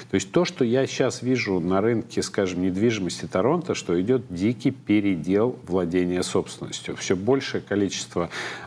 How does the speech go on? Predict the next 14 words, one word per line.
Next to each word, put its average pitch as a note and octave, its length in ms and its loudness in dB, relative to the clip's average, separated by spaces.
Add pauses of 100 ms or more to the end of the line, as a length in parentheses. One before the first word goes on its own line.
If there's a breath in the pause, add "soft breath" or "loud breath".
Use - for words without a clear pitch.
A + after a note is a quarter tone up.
а, F2 400 2
богатых G#2 640 0
становится F#2 920 -2
владельцами F#2+ 760 0
недвижимости, D#3 840 2
а G#2 140 0
бедные C#3+ 640 2
уже A2 680 0 (200)
практически - 600 -2
не F#2+ 240 4
имеют F#2+ 360 2
возможности G2 680 0
купить, G#2 840 0 (500 loud breath)
э, A#2+ 540 4